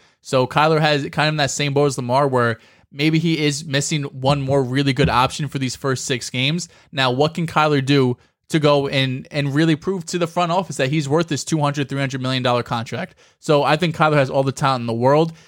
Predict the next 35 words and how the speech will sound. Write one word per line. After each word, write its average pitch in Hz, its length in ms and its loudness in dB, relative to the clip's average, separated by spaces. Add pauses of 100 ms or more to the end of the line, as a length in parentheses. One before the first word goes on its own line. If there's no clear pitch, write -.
(180)
Um, 117 200 -2
they 123 100 0
gave 123 200 0
Cliff, 139 220 -4 (200)
uh, 117 140 -4
Kingsbury 165 480 0
a 151 40 0
big 147 200 0
extension 135 400 -4
too. 165 180 2
They 147 100 2
think 123 200 -6
he's 135 180 -2
the 135 80 -2
head 123 160 -2
coach 131 180 0
for - 120 -8
the 113 80 -4
future, 139 320 -2
that 120 140 0
he 123 180 -2
could, 123 240 -2
you 135 80 -4
know, 113 100 0
take 123 240 0
them 120 120 -2
to 120 120 -4
the, 113 400 -2
the 117 100 -10
playoffs 143 360 2
and 127 80 -6
eventually 117 360 -4
a 110 40 -6
Super 113 200 -10
Bowl. 110 240 -8